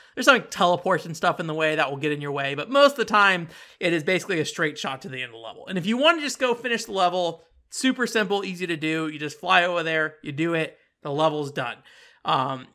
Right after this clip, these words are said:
and, and most of the levels aren't, like, these big expanses or anything like that. They're, they're horizontal or vertical, so they're pretty much like a s-, you know, one linear scrolling, uh, adventure thing that you're, you're going on, <laughs> I guess.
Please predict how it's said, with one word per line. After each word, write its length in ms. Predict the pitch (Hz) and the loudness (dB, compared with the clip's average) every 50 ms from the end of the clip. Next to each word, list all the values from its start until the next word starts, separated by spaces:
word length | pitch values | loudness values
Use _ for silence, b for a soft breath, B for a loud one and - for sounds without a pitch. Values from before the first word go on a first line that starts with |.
| - | -4
and, 240 | - 180 170 175 180 | -2 0 0 0 -2
and 180 | 185 180 175 180 | -4 -4 0 2
most 280 | 208 240 240 233 240 | 4 4 4 4 2
of 40 | 214 | 0
the 60 | 202 | 0
levels 240 | 196 190 175 180 165 | 2 2 2 2 2
aren't, 160 | 160 165 - | 2 0 0
like, 140 | 160 160 139 | -2 -4 -4
these 160 | 170 147 131 | -4 -8 -4
big 160 | - 170 156 | -4 -2 -2
expanses 520 | 156 143 - - - 156 156 147 135 160 143 | -2 -4 -6 -6 -4 -4 -4 -4 -4 -6 -6
or 80 | 151 | -6
anything 180 | 143 139 151 147 | -6 -4 -6 -6
like 100 | 143 131 | -6 -4
that. 180 | 151 143 143 143 | -2 -4 -2 -4
They're, 240 | 139 143 139 123 135 | -6 -10 -10 -10 -10
they're 120 | 139 143 | -10 -10
horizontal 720 | 135 - 208 220 220 214 165 180 165 175 170 - - 175 165 | -4 0 2 4 4 4 4 4 4 4 2 0 -4 -4 -4
or 160 | 160 151 147 | -4 -4 -6
vertical, 560 | 139 131 147 147 147 147 143 - 139 143 139 | -6 -4 -4 -4 -4 -4 -6 -6 -6 -6 -6
so 160 | 135 - - 135 | -8 -8 -10 -10
they're 140 | 131 127 | -10 -12
pretty 180 | 123 - 175 170 | -12 -10 -10 -8
much 180 | 156 151 143 - | -8 -6 -6 -8
like 160 | 143 131 131 | -8 -8 -8
a 140 | 127 127 127 | -10 -10 -12
s-, 280 | _ - - - - - - _ | _ -12 -10 -10 -10 -12 -16 _
you 120 | 156 139 | -14 -14
know, 80 | 127 113 127 _ | -14 -14 -16 _
one 360 | - 165 170 208 214 202 196 B B B B B B | -8 -4 -2 0 -2 -2 -4 B B B B B B
linear 320 | 185 233 262 285 262 240 | 4 4 4 6 4 2
scrolling, 720 | 220 - - - 208 208 208 196 196 180 170 165 165 160 - | 2 2 0 2 2 2 4 4 2 0 -2 -6 -10 -8 -6
uh, 220 | 156 143 139 123 | -4 -2 -2 -4
adventure 480 | 135 143 135 160 147 139 - 170 151 143 | -6 -4 -2 -2 -2 -2 -2 -4 -4 -4
thing 280 | 131 - 170 147 131 131 | -4 -4 -4 -4 -4 -6
that 120 | 135 139 | -10 -10
you're, 260 | 135 131 131 127 143 | -8 -8 -10 -10 -10
you're 140 | - 143 - | -10 -8 -4
going 240 | - 156 156 269 - | -2 -2 0 0 0
on, 160 | - 359 - | 0 0 -2
<laughs> 40 | - | -2
I 20 | |
guess. 420 | 180 - - 262 - - - - | -4 -4 -4 -4 -6 -8 -10 -10